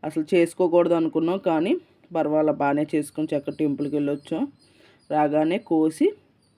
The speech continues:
కోసాను ఫ్రెండ్స్. అలాగే మాది వచ్చే నెల నవంబర్ ఇరవై మూడు పెళ్లి రోజు ఉంది. రెండు సంవత్సరాలు పూర్తి అవుద్ది మాకు, మూడో సంవత్సరం వస్తుంది రెండు నిండి.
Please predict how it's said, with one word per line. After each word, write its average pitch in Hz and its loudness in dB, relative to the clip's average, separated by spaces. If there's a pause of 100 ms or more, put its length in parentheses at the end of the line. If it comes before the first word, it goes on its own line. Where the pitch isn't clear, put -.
(1700)
కోసాను 170 -2
ఫ్రెండ్స్. 240 -2 (100)
అలాగే 180 2
మాది 170 2
వచ్చే 160 0
నెల 175 0
నవంబర్ 165 0
ఇరవై 156 2
మూడు 165 0 (1400)
పెళ్లి 175 6
రోజు 175 6
ఉంది. 165 4
రెండు 165 2
సంవత్సరాలు 170 2
పూర్తి 170 2
అవుద్ది 151 2
మాకు, 151 -2 (220)
మూడో 160 2
సంవత్సరం 165 0
వస్తుంది 156 -2
రెండు 165 0
నిండి. 160 0